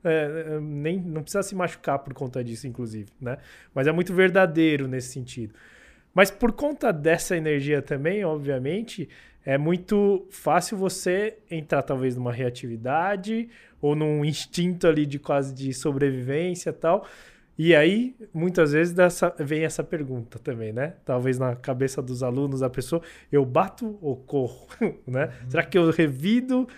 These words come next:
Speaker 1: essa, essa agressividade ou me recolho nesse sentido?"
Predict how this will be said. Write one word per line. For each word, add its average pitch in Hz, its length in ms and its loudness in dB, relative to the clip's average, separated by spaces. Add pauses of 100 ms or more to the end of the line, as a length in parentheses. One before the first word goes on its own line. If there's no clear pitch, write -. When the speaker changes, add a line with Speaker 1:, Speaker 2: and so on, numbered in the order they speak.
(120)
Speaker 1:
essa, 156 520 -2
essa 147 280 0
agressividade 147 1040 -2
ou 196 160 6
me 180 140 0
recolho 185 640 2
nesse 175 220 -4
sentido?" 139 500 -6